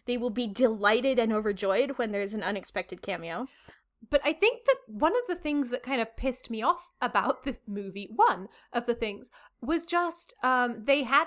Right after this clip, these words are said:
Speaker 2: this crossover opportunity to have these interactions, and other than, like, the sparks we get between Cap and Iron Man,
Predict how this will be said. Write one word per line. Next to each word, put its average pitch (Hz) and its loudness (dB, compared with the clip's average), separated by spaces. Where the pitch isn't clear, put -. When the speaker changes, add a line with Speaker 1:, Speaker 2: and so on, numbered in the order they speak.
Speaker 2:
this 359 -8
crossover 247 -4
opportunity 208 -8
to 247 -6
have 208 -4
these 208 -10
interactions, 220 -6
and 240 -2
other 359 4
than, 302 -4
like, 233 -6
the 254 -4
sparks 240 2
we 247 -6
get 208 -4
between 196 -10
Cap - 0
and 190 -6
Iron 226 2
Man, 175 -8